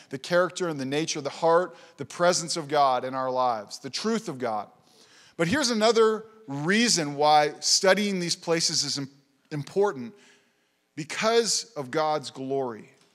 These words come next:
Here's the re-, here's the reality. God wants to, to be so glorious in our lives. He wants to fill our lives. And what we do when we learn new things is we expand our hearts. We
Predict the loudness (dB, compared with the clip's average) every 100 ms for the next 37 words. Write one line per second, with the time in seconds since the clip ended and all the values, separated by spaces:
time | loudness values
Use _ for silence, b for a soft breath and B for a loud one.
0 | _ _ _ _ _ -4 -4 -2 -4 -4
1 | -6 -6 -6 -4 -2 0 2 0 -4 0
2 | 2 2 0 -2 -2 -4 -8 -6 -6 -6
3 | -8 b b b b b -2 -2 -2 -10
4 | _ b b _ _ _ _ _ _ -2
5 | 2 4 4 4 2 0 0 2 0 -2
6 | 0 -2 -2 -8 -2 0 0 0 -2 -4
7 | -8 -6 -6 -10 _ _ _ _ -6 -2
8 | 2 2 2 -2 0 2 6 6 6 4
9 | 4 2 -2 B B -4 4 4 4 0
10 | 0 -2 -2 -4 0 4 4 4 0 -2
11 | -4 -6 -8 -6 -6 -8 _ -4 0 0
12 | 0 -4 -2 0 -2 2 2 2 -2 -12